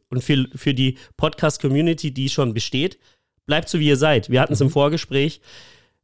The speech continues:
Speaker 1: Das ist das, was wir auch erfahren haben und das ist, was ich auch von anderen Podcastern, Podcasterinnen mitbekomme.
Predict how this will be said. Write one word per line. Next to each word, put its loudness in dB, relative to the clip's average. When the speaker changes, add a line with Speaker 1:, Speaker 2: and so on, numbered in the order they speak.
Speaker 1:
Das 0
ist -4
das, 0
was -2
wir 2
auch 0
erfahren 0
haben 0
und -4
das -4
ist, -12
was -6
ich -10
auch -4
von -4
anderen 0
Podcastern, -4
Podcasterinnen -2
mitbekomme. -2